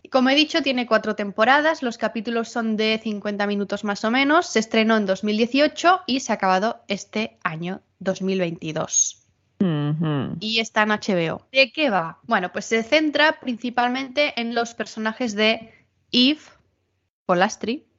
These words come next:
Speaker 1: que es Sandra Oh, la Cristina de Anatomía de Grey.
Speaker 2: Ahí está.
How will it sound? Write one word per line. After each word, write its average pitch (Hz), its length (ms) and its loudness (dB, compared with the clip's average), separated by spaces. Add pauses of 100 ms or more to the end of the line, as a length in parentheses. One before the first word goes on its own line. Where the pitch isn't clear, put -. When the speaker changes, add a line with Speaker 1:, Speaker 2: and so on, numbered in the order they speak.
(540)
Speaker 1:
que 185 140 -2
es 185 100 -4
Sandra 196 400 0
Oh, 214 300 -4 (340)
la 196 500 4 (120)
Cristina 202 520 -4
de 190 60 -2
Anatomía 185 400 -2
de 185 120 2
Grey. 202 340 0
Speaker 2:
Ahí 185 240 2
está. 175 420 0